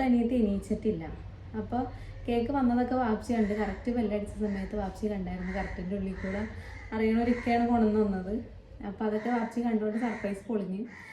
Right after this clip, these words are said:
പിന്നെ ഫ്രെയിമിൻ്റെ വീഡിയോ ഞാൻ കറക്റ്റ് പന്ത്രണ്ട് മണിക്ക് രാത്രി ഇട്ടിട്ടുണ്ടായി. വാപ്സി കാണുമെന്ന് ഞാൻ വിചാരിച്ചേയില്ല. വാപ്സി അത് കണ്ട്. അങ്ങനെ ആ സർപ്രൈസും പൊളിഞ്ഞു. അതിന് വേറൊരു ഗിഫ്റ്റ് കൂടി വരാനുണ്ടായി. അത് ഇന്ന് ലേറ്റ് ആയിട്ടാണ് ഇപ്പൊ വന്നത്. അപ്പൊ രാവിലെ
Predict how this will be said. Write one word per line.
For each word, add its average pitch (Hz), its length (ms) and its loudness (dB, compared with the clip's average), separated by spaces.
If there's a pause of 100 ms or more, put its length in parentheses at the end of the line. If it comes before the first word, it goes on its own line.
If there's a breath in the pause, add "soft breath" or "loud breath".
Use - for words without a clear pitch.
(220 loud breath)
പിന്നെ 233 220 4
ഫ്രെയിമിൻ്റെ 226 440 6
വീഡിയോ 226 200 4
ഞാൻ 233 140 0
കറക്റ്റ് 214 400 -2 (540 loud breath)
പന്ത്രണ്ട് 214 360 6
മണിക്ക് 220 280 4
രാത്രി 214 320 0
ഇട്ടിട്ടുണ്ടായി. 196 360 -2
വാപ്സി 190 280 -6
കാണുമെന്ന് 202 400 2
ഞാൻ 226 160 6
വിചാരിച്ചേയില്ല. 196 640 2 (120)
വാപ്സി 190 280 -4
അത് 190 80 -2 (200)
കണ്ട്. 180 220 -2 (200)
അങ്ങനെ 196 280 -4
ആ 214 120 2
സർപ്രൈസും 220 520 2
പൊളിഞ്ഞു. 196 320 4 (680 loud breath)
അതിന് 247 260 4
വേറൊരു 247 300 4
ഗിഫ്റ്റ് - 220 -2
കൂടി 240 160 2
വരാനുണ്ടായി. 202 400 0
അത് 208 160 4
ഇന്ന് 220 260 6
ലേറ്റ് 214 300 2
ആയിട്ടാണ് 233 340 2
ഇപ്പൊ 240 100 -2 (100)
വന്നത്. 180 340 -2 (560 loud breath)
അപ്പൊ 208 100 0 (100)
രാവിലെ 226 400 4